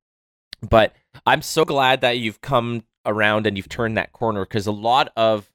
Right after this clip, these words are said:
new players are ev-, i-, initially not wowed by the game because they're playing the basic decks where the equipment blocks for one, it doesn't do anything too special, the weapons are ve-, very basic. Once you start fleshing out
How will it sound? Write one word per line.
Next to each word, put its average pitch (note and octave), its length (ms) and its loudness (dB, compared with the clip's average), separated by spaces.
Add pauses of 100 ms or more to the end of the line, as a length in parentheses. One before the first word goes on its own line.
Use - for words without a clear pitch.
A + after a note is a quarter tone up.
(360)
new A#2+ 220 0
players A#2+ 680 0
are G2+ 420 4
ev-, G#2 200 -8 (100)
i-, A2 140 -4 (360)
initially C#3 720 -2
not A2 480 0
wowed G#2 460 2
by B2 180 4
the C3 100 -4
game C#3 260 0
because B2 300 -6
they're A2+ 120 0
playing A#2 420 -2
the A2 100 -6
basic G#2 420 -4
decks G2+ 340 0
where G#2 140 0
the F#2+ 120 -2
equipment G#2 440 -4
blocks G2 360 0
for G2+ 180 -2
one, F#2 400 0
it F#2 100 -6
doesn't G#2 280 -2
do G#2+ 160 -2
anything G#2 340 -4
too - 160 -10
special, F#2+ 540 -2
the F#2+ 120 -2
weapons G#2 420 -2
are G#2+ 100 -4
ve-, G2+ 140 0
very G2+ 280 -2
basic. F#2 560 -4 (640)
Once C3+ 460 -2
you D#3 80 -4
start B2 320 2
fleshing A#2 460 -2
out G#2+ 200 -2